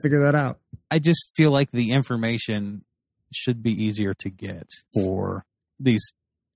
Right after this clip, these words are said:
Speaker 2: tournaments, especially since they're supposed to be really important to the competitive community and stuff.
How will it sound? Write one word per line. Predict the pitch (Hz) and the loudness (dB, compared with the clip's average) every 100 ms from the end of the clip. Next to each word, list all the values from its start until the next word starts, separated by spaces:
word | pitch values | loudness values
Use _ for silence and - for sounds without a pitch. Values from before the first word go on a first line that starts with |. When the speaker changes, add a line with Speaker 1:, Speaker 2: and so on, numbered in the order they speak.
| _ | _
Speaker 2:
tournaments, | - 143 110 104 | 2 2 2 0
especially | 113 - 127 123 113 | -4 0 0 0 -2
since | 120 - | -2 -2
they're | 110 | -4
supposed | - 113 - | 0 -2 -2
to | |
be | 104 107 | -2 0
really | 107 104 | 0 0
important | 104 - 104 92 98 - - | -2 -4 -6 -6 -8 -12 -10
to | - 104 | -2 0
the | 101 | 0
competitive | 87 - 104 117 113 | -6 -4 -4 -4 -8
community | - 101 101 98 98 | -6 -4 -2 -4 -6
and | 98 | -8
stuff. | - 101 | -6 -6